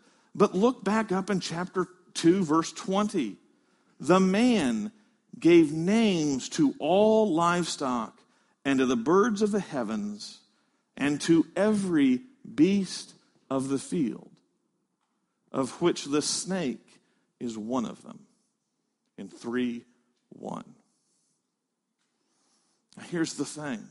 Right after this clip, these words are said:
God had given Jo-, uh, Adam the job of naming every beast of the field, to know every beast of the field. And when the snake comes into the garden acting crafty,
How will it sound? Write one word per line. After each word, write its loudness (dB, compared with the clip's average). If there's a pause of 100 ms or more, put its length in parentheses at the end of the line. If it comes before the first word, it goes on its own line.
(1040)
God 2
had -2
given 0
Jo-, -4
uh, -2
Adam 0
the 0
job 2
of 0
naming 2
every 2
beast 0
of 0
the 0
field, 2 (220)
to 4
know 6
every 4
beast 0
of -4
the -6
field. -6 (1200)
And 4
when 6
the 4
snake 2
comes 2
into 2
the 2
garden 2
acting 0
crafty, -4